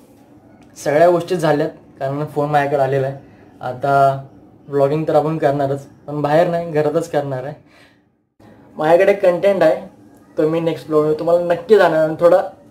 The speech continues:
interesting आहे असा. Please, मी हसतो का?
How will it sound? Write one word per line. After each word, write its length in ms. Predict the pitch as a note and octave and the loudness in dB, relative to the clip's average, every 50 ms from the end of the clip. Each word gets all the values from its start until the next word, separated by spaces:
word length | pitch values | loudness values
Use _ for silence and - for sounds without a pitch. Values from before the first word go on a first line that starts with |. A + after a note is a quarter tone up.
| - - - - _ _ _ _ - | -20 -20 -20 -20 _ _ _ _ -8
interesting 580 | D#3+ F3 F#3 - A#3+ A#3 - - A#3+ B3+ A3+ A3 | -6 -4 0 2 4 4 4 2 2 4 4 6
आहे 100 | G#3 F#3 | 6 6
असा. 360 | - - F#3 G#3 B3+ - - - - - - - - - - - - - _ _ _ - - _ - - _ - - - - - - - - - - - - - - - - - - - - - - - - - - - - | 6 4 2 0 0 -2 -6 -12 -20 -20 -20 -20 -20 -20 -20 -20 -20 -20 _ _ _ -20 -20 _ -20 -20 _ -20 -20 -20 -20 -20 -20 -20 -20 -20 -20 -20 -20 -20 -14 -10 -10 -8 -8 -10 -14 -18 -20 -20 -20 -20 -18 -8 -2
Please, 300 | D#3+ D3 D#3 D#3 D3+ C#3 C3+ - - C#3+ | 2 2 2 2 2 -2 -6 -8 -10 -8
मी 140 | D3 D3+ D#3 | -4 -4 -2
हसतो 440 | D#3 D#3 D3+ D3+ - - - F#3 E3 | 0 2 2 2 2 2 0 2 2
का? 180 | E3 D#3+ - | 2 2 0